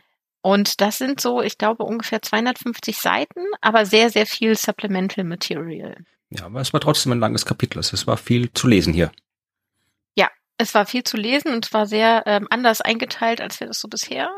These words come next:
Speaker 1: gesehen haben. Aber eine Sache setzt sich durch. Ich habe da auch schon mal die nächsten Kapitel gelunzt auf die Sch-,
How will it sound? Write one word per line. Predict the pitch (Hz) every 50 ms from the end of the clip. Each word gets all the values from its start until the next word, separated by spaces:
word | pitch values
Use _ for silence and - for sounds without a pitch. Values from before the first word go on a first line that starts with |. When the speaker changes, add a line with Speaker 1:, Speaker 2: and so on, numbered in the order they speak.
| 381 277
Speaker 1:
gesehen | - 277 262 269 - 285 311 320 320 -
haben. | - 294 311 311 339 330 349 381 381 _ _ _ _ _ _ _ - - - - - - - - - -
Aber | 190 214 240 247 262 226 -
eine | - 185 220 247 254
Sache | 226 233 233 - 247
setzt | 220 220 220 - - -
sich | 220 - -
durch. | - 226 240 285 294 -
Ich | 208 - -
habe | 208 -
da | - 214
auch | 220 -
schon | - - 202
mal | 196 190
die | 196 190
nächsten | 190 196 214 - - - 208
Kapitel | - - 214 - - 233 - 262 214
gelunzt | 208 226 208 202 202 220 254 277 - - -
auf | 226 -
die | - 233
Sch-, | 208 - -